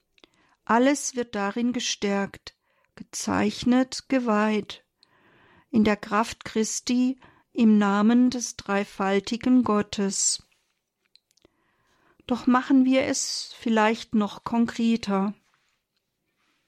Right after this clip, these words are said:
Mit Jesu Auferstehung und Geistsendung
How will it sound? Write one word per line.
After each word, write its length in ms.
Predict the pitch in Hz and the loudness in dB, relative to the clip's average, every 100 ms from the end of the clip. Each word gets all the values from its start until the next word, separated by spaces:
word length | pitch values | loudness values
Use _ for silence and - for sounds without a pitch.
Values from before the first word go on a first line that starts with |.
| _ _ _ _ - _ _ _ _ | _ _ _ _ -20 _ _ _ _
Mit 200 | 214 - | -2 2
Jesu 280 | 220 247 277 | 2 4 4
Auferstehung 800 | - 202 262 233 - 247 254 247 | 2 0 -2 -2 -2 0 0 0
und 240 | 220 226 | -4 -6
Geistsendung 920 | 190 202 202 - 226 240 247 254 262 | -6 -6 -6 -4 2 4 4 4 0